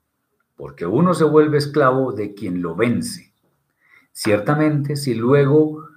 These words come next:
de haberse casi escapado de las contaminaciones de esta edad presente,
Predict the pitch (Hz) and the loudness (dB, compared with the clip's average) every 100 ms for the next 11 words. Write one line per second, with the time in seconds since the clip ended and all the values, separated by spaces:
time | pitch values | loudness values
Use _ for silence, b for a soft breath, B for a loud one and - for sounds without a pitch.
0 | B - 110 107 113 147 135 135 143 135 | B -2 2 4 2 0 0 0 0 -2
1 | 110 104 120 127 135 135 - - 104 104 | -2 2 4 4 2 -2 -10 -18 -6 -4
2 | 98 92 90 - - - - 101 98 98 | -2 -2 -4 -8 -12 -16 -10 -10 -6 -6
3 | 98 92 147 131 95 82 98 131 - 92 | -4 -4 -2 -2 -2 -4 -4 -4 -4 -6
4 | 104 117 - 113 107 104 90 - - | -4 -4 -4 -6 -2 -2 -2 -8 -18